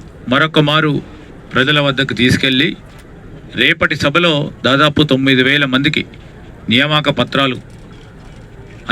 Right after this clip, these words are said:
నిరుద్యోగ యువతి యువకులకు సంబంధించి పత్రాలు ఇస్తూ, రెండు వేల పదకొండులో నిర్వహించిన గ్రూప్ వన్ పరీక్షలు ఆ రోజు కాంగ్రెస్ పార్టీ ప్రభుత్వంలో నిర్వహిస్తే,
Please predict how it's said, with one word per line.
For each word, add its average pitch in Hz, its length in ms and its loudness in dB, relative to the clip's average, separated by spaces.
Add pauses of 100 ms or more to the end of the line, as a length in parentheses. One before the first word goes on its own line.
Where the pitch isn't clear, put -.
నిరుద్యోగ 156 460 0 (140)
యువతి 151 360 0
యువకులకు 139 480 0 (280)
సంబంధించి 127 540 2 (1200)
పత్రాలు 151 420 0
ఇస్తూ, - 200 2 (1900)
రెండు 160 220 2
వేల 170 200 4 (100)
పదకొండులో 156 520 2 (100)
నిర్వహించిన 143 500 0 (120)
గ్రూప్ 143 300 2
వన్ 143 180 2
పరీక్షలు 135 480 0
ఆ - 80 2
రోజు 131 260 2
కాంగ్రెస్ 131 460 0
పార్టీ 120 320 0
ప్రభుత్వంలో 120 640 2 (1500)
నిర్వహిస్తే, 147 520 2